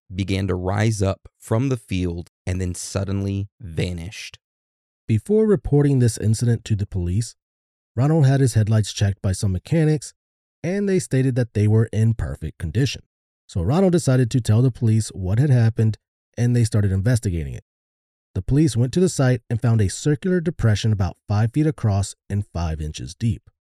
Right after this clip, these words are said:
Speaker 1: Of course, we know that two days later is when the Westall encounter happened, and a lot of people point to these incidents that occurred a few days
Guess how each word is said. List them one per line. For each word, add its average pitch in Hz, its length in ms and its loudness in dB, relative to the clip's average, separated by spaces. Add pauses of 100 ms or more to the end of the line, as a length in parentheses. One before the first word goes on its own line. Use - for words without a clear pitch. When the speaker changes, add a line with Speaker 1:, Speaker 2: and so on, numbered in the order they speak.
(520)
Speaker 1:
Of - 180 -6
course, 117 560 -4
we 110 140 2
know 110 140 2
that 101 240 -2
two 117 160 0
days 87 260 -2
later 110 420 0 (140)
is 92 160 -4
when 95 140 0
the 90 100 -4
Westall 90 420 -6
encounter 87 420 -10
happened, 104 540 -4 (500)
and 98 100 -2
a 104 40 0
lot 120 260 -4
of 160 80 -2
people 127 260 -10
point 110 380 -4
to 95 100 -4
these 92 260 -6
incidents 90 640 -6
that 82 140 -12
occurred 87 280 -6
a 90 40 -6
few - 180 -8
days 80 240 -8